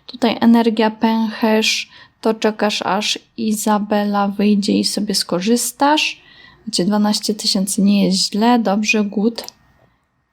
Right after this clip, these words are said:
I najmłodszy, dobrze, możesz, co sobie, gdzie jesteś i co robisz? Skończyłeś jeść.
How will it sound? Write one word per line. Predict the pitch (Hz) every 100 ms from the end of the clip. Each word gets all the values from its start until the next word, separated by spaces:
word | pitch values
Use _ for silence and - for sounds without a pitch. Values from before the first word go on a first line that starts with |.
| _
I | 285
najmłodszy, | 262 214 214 220 226 220 - - 220 185 208 - _
dobrze, | 147 147 151 185 196 196 190 208 190 190 202 208 226
możesz, | 208 202 196 - - - - _ _ _ _ _ _ _ _ _ _ _ _ _ _
co | - 175
sobie, | 190 - - - - _ - -
gdzie | - - -
jesteś | - 180 - - 208 -
i | 202
co | - 208
robisz? | 180 156 - - - - _ _ _ _ _ _ _ _ _ _ _ _ _ _ _
Skończyłeś | _ - 240 233 247 233 - 214
jeść. | 180 196 - - -